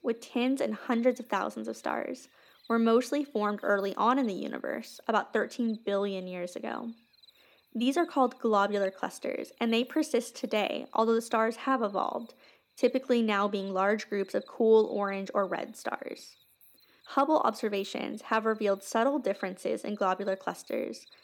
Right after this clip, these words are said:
their chemistry, and in some cases have shown evidence that clusters have multiple generations of stars within them. While the star is forming,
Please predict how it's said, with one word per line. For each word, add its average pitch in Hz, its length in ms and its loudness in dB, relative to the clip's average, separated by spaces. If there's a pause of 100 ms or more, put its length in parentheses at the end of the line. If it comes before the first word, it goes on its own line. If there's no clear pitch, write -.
(140)
their 226 80 4
chemistry, 262 680 0
and 208 100 -2
in 208 120 -4
some 220 280 -2
cases 220 360 -2
have 208 100 -10
shown - 220 -6
evidence 208 480 -2
that - 100 -6
clusters 233 460 0
have 202 180 -2
multiple 214 580 0
generations 202 680 -6
of 196 120 -6
stars 190 380 -6
within 233 260 -4
them. - 280 -12 (1120)
While 233 280 6
the 403 80 2
star 254 280 0
is 233 180 -4
forming, 214 640 -4